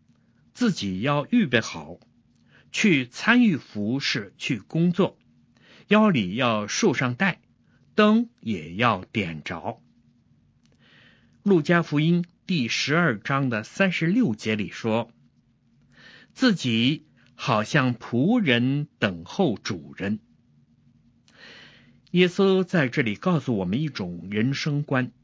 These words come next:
而这种人生观呢，是每一个神的儿女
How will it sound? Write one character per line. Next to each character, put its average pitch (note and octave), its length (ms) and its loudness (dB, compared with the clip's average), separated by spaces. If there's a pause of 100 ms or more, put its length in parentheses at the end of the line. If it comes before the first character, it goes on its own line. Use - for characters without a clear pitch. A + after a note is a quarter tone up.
(680)
而 F#3 180 4
这 C#4 220 2
种 A2 260 2
人 A#2+ 220 2
生 E3 180 0
观 F#3+ 220 2
呢， C3+ 260 4
是 C3 300 0
每 A2 220 0
一 G#2+ 280 -6
个 G#3+ 160 2
神 C3+ 280 0
的 C3+ 80 -2
儿 A#2+ 180 -2
女 A2 280 0